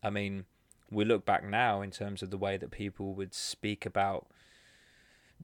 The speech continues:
different races, et cetera, f-, many, many years ago, and w-, we're horrified about the way in which they spoke. But at the time, it was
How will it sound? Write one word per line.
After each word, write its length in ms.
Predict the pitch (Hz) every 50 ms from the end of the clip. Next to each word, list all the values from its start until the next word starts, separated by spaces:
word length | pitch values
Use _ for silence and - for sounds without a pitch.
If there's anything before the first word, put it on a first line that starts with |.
| - _
different 340 | - 113 - 113 104 92 107
races, 560 | 123 135 147 143 - - 143 123 113 101 107
et 120 | 98 -
cetera, 500 | - - 107 82 - - - 101 98 98
f-, 260 | 95 - - - - - -
many, 360 | - 107 110 123 123 117 113
many 160 | 110 110 107
years 320 | 107 107 131 170 185 156 135
ago, 460 | 113 104 101 98 98 95 95 98 - -
and 560 | - - 117 123 123 123 127 123 117 - - -
w-, 340 | - 127 110 120 113 - -
we're 200 | 117 110 123 123
horrified 800 | 120 - - - 180 202 190 - - - 92 95 95 95 98 - 117
about 320 | 113 - 101 98 - -
the 60 | 104
way 260 | 101 101 101 101 101
in 100 | 101 98
which 160 | 101 - - -
they 120 | 98 98
spoke. 460 | - - - - 98 107 107 - - -
But 120 | 123 120
at 120 | 123 107
the 80 | 135 143
time, 460 | - - - 156 170 190 196 190 180
it 120 | 131 85 104
was 560 | 127 127 123 123 120 - - - - -